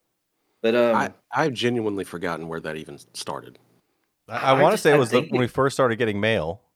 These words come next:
Speaker 3: Uh, we
Speaker 1: Yeah.
Speaker 3: brought it up, and I think the next week <laughs> we got three "What That Mouth Do." <laughs>
Speaker 1: Yeah.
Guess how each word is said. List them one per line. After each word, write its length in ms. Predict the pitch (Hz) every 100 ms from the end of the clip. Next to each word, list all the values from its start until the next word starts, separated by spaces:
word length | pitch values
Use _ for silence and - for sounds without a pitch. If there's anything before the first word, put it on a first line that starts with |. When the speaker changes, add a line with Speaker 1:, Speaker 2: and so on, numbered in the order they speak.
| -
Speaker 3:
Uh, 420 | 82 85 85 87 87
we 100 | 92
Speaker 1:
Yeah. 120 | 107
Speaker 3:
brought 120 | 98
it 80 | 101
up, 160 | 110
and 140 | 104 98
I 80 | 92
think 160 | -
the 80 | -
next 240 | 104 -
week 240 | 117 107 - -
<laughs> 140 | -
we 140 | - 165
got 240 | - 127
three 180 | - 156
"What 200 | 139 139
That 160 | 131 127
Mouth 280 | 131 - -
Do." 200 | 104 - - _
<laughs> 220 | 294 403 - -
Speaker 1:
Yeah. 220 | 135 -